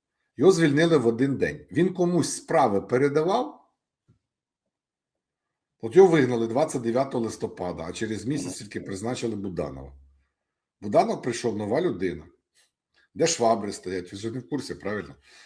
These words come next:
Де там, де там хтось, відра, там, я не знаю, там, пожежний там щит. Це ж все треба передати було по опису, чи ні?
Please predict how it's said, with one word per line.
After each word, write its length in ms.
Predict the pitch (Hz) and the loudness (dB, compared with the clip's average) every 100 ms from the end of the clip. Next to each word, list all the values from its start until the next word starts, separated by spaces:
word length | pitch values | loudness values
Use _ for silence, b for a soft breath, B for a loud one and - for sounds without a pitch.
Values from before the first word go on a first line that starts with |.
| b b | b b
Де 120 | 95 | -10
там, 400 | 92 98 87 82 | -8 -8 -8 -6
де 120 | 87 120 | -2 -2
там 180 | 98 | -2
хтось, 240 | - 98 90 | -6 -10 -10
відра, 440 | 90 113 113 101 | -6 -4 -2 -2
там, 180 | - 82 | -4 -8
я 60 | 90 | -8
не 100 | 92 | -8
знаю, 300 | 85 80 - | -8 -8 -10
там, 320 | 67 71 69 | -14 -14 -4
пожежний 460 | 117 113 117 110 113 | -2 0 0 -2 -8
там 220 | 101 92 | -8 -8
щит. 460 | - - 113 113 _ _ _ _ _ _ - | -6 -2 -4 -4 _ _ _ _ _ _ -8
Це 100 | 120 | -4
ж 60 | |
все 140 | - 190 | 0 0
треба 220 | 220 202 | 0 -2
передати 480 | 208 196 196 202 139 | -2 0 0 0 -2
було 180 | 110 107 | -4 -2
по 160 | 120 | 0
опису, 320 | 110 - - | 0 -2 -12
чи 180 | 78 101 | -12 -10
ні? 140 | 107 | -10